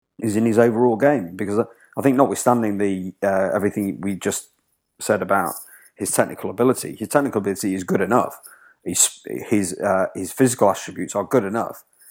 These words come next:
to have a very, very big impact. And I think that's probably, you know, where, where the next phase of coaching can come in terms of developing his all-round game more.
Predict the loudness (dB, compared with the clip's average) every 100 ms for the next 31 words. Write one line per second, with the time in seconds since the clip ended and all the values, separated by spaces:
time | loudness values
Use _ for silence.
0 | -20 -4 -2 2 2 2 4 4 4 0
1 | -2 -4 -8 -10 -12 -12 -12 -14 -20 _
2 | -20 _ _ _ 0 2 4 4 2 0
3 | 0 0 2 0 0 -4 -4 -4 -2 0
4 | 2 0 -4 -10 -10 0 2 2 -2 -6
5 | -6 -6 -6 0 4 4 2 -6 -8 -10
6 | -8 -8 -8 -10 -6 -4 -4 -4 -2 2
7 | 4 2 -2 -4 -4 -2 2 2 2 2
8 | 0 0 -4